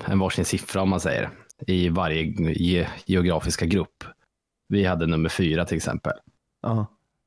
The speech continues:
Speaker 1: Och, men de lottade först de sju första grupperna, för vi var fler lag i, i grupp åtta, den sista gruppen. Så då drog de en ifrån det sidade, det var ett till fem eller vad det nu var. Och så drog de en boll som var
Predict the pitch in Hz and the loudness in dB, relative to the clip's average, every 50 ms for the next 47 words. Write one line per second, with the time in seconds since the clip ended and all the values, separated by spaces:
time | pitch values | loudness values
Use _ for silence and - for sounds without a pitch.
0 | _ _ _ _ _ _ - 127 120 - - 127 123 120 123 123 123 110 117 127 | _ _ _ _ _ _ -2 -2 -2 0 0 0 2 4 4 4 2 2 2 0
1 | 113 - - 117 110 120 113 - 123 120 120 - - 120 110 - - 120 113 113 | -2 -2 -2 -2 0 0 0 0 0 -2 -2 -2 -2 -2 -2 0 0 0 0 0
2 | 107 - 117 104 - - - 113 113 117 95 - - - 82 78 - - - - | 0 0 -2 -2 -2 -2 -4 -2 0 -2 -2 -2 -4 -4 -4 -2 -2 -4 -6 -4
3 | - 104 95 104 104 101 101 95 - - 110 107 98 87 78 76 78 80 80 80 | -2 0 0 2 2 2 0 -2 -2 0 0 0 2 0 0 0 0 0 0 0
4 | 80 80 80 80 80 80 - - - - 87 87 85 80 - 90 90 - _ _ | 0 0 0 0 -2 -4 -6 -8 -6 -4 -2 -2 -2 -2 -2 -4 -6 -6 _ _
5 | - 95 90 87 85 - 92 - - - 92 90 76 69 _ - 71 64 - - | -4 -2 -2 0 0 -2 -4 -4 -2 -2 0 0 -2 -2 _ -6 -6 -6 -6 -8
6 | - _ _ _ _ _ _ _ _ _ _ _ _ _ - - - 110 104 98 | -12 _ _ _ _ _ _ _ _ _ _ _ _ _ -18 -6 -2 2 2 4
7 | 101 104 98 98 104 98 90 87 92 107 104 98 90 85 82 82 85 82 - 90 | 4 2 2 2 2 2 2 2 2 2 2 2 2 0 0 0 0 -2 -2 -2
8 | 85 85 - - 90 85 78 82 92 95 92 92 92 90 87 - 82 82 - _ | -2 -2 -2 -2 -2 -2 0 0 0 0 0 2 2 0 0 0 -2 -6 -8 _
9 | - - - - - - 90 82 78 76 76 78 78 78 78 - - - _ _ | -10 -8 -8 -8 -4 -2 -2 -2 -2 -2 -2 -2 -2 -2 -4 -4 -8 -16 _ _
10 | _ _ _ _ _ _ _ _ _ _ _ _ - - - 87 - - - - | _ _ _ _ _ _ _ _ _ _ _ _ -14 -12 -10 -10 -10 -10 -10 -8
11 | - - - 101 87 82 78 80 82 80 80 82 82 82 82 85 87 80 80 78 | -8 -4 -4 -2 -2 0 0 0 0 0 -2 -2 -2 -2 0 0 0 0 0 -2
12 | 78 65 57 - - _ - - - - - - - - - _ _ _ _ - | -2 -2 -4 -6 -10 _ -20 -20 -20 -20 -18 -18 -20 -20 -20 _ _ _ _ -6
13 | 78 85 - 98 95 85 92 90 80 80 80 82 82 82 80 82 82 85 85 82 | -6 -4 -2 -2 -2 0 0 0 0 0 -2 -2 -2 -2 -2 -2 -2 -2 -2 -2
14 | 80 87 85 82 82 80 78 - - 87 80 82 80 78 78 78 | -2 -2 -2 -2 -2 -4 -4 -4 -4 -4 -4 -2 -2 -2 -2 -4